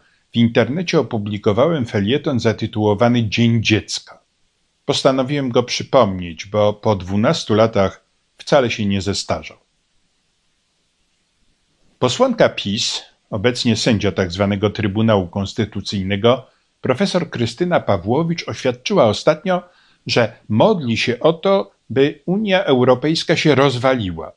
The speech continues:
bo ona przy aprobacie prezesa Kaczyńskiego członkostwa w Unii nie popiera, gdyż wstąpienie do Unii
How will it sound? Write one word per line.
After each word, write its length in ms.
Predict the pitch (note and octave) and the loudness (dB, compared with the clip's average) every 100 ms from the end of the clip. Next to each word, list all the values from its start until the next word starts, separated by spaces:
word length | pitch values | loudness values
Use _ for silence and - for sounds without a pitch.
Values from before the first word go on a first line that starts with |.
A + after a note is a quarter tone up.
| _ _ A2 | _ _ 0
bo 140 | C#3 | 2
ona 180 | G3+ C3+ | 2 0
przy 240 | - A#2+ | 2 4
aprobacie 540 | A2 - A2 B2 A#2+ A#2 | 4 2 0 0 0 -8
prezesa 500 | - G#2 B2 - A#3+ | -4 -4 -4 -4 -2
Kaczyńskiego 840 | G#3+ - G#3 G3 - C#3+ D#3 D#3 _ _ | -2 -2 -2 -2 -2 2 2 2 _ _
członkostwa 720 | - B2 A#2 E3+ F3 - D#3 | -2 0 2 0 -4 0 0
w 160 | A2+ A2+ | 0 -4
Unii 560 | D3 D3+ D3+ C#3 B2+ _ | -8 -8 -6 -6 -8 _
nie 160 | A2+ F3+ | 0 2
popiera, 640 | D#3+ C3 - G2 G2 C#3 - _ _ - | 2 0 0 2 2 0 -6 _ _ -6
gdyż 380 | G#2 A#2 - _ - | 0 0 0 _ -8
wstąpienie 540 | - A2 E3 F3+ B2+ | -2 -2 0 -2 -2
do 160 | G2+ A2 | -2 -2
Unii 500 | E3+ G#3+ G#3 A3 | -4 -4 -4 -6